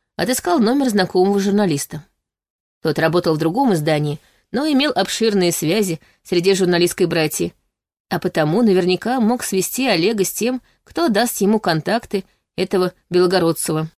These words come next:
Так и получилось. Уже следующим утром на его столе лежал листок бумаги, на котором был записан и телефон этого главы, и даже адрес,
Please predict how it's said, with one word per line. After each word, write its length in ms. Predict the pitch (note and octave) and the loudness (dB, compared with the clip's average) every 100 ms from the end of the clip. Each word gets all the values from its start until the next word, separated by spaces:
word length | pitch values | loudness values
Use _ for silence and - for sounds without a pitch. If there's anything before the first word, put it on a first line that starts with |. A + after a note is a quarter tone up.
| _ _ _ _ | _ _ _ _
Так 220 | B3+ D#4+ | -2 0
и 60 | D4 | 0
получилось. 680 | A#3 G#3+ - D3 C#3+ - - _ _ _ _ _ _ | 2 2 0 -4 -6 -12 -14 _ _ _ _ _ _
Уже 260 | D#3+ F3+ F3+ | -2 2 2
следующим 600 | F#3 F3+ E3 D#3+ D#3+ D3+ | 2 2 2 0 -4 -4
утром 360 | G#3+ G#3+ E3 D3+ _ _ | -4 -2 -2 -4 _ _
на 60 | E3+ | 0
его 200 | F3 G#3 | 2 2
столе 340 | A#3+ G3 F#3 | 0 0 2
лежал 360 | B3+ F3+ E3+ G3+ | 4 2 4 2
листок 300 | F3 - E3+ | 0 -2 -2
бумаги, 500 | D#3+ D#3 G3 E3+ D#3 - _ - | 0 0 0 -2 -6 -10 _ -6
на 100 | F3 | -2
котором 400 | A#3+ E4+ D4+ A3 | 0 2 2 4
был 140 | C4+ | 2
записан 560 | G#3 G3 C#4 C#4+ A3+ A3 _ | 0 0 -2 -2 -2 -4 _
и 100 | - | -6
телефон 600 | E4+ F3 D3 - A3+ B3+ - _ - | -2 -2 -2 0 0 0 -4 _ -6
этого 280 | A3 A3+ G#3+ | -4 0 2
главы, 420 | G#3+ G#3 G#3 G#3 _ _ | 4 4 2 -2 _ _
и 80 | G3 | -2
даже 300 | F#3 C4 G3 | 0 0 2
адрес, 420 | D#3+ D#3+ D#3+ - | 4 2 -2 -10